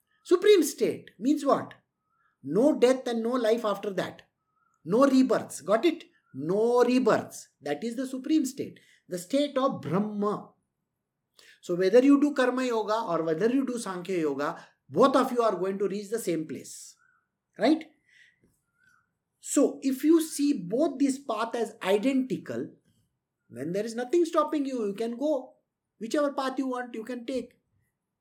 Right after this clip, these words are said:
The best is what you are doing is best. And if you are listening to my satsang, you know you are a karma yogi.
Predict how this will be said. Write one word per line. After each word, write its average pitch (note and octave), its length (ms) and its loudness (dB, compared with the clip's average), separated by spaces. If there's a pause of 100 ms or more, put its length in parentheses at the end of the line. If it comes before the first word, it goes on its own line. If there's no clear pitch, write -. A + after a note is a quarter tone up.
The C#3 80 -6
best C#4 320 -2
is C4+ 140 -4
what G#3 180 2
you G#3+ 100 0
are G#3 60 0
doing D4+ 320 0
is D4 160 -4
best. B3+ 420 -4 (760)
And D3 100 -10
if E3 140 -6
you G#3 60 2
are A#3+ 60 0
listening C4 360 -4
to C#4+ 60 -4
my C4 120 -4
satsang, C4 460 -4
you C4+ 180 -6
know C#4+ 140 -6
you C#4 100 -10
are C4 140 -2
a B3 60 -4
karma A#3 260 -6
yogi. G#3 400 -8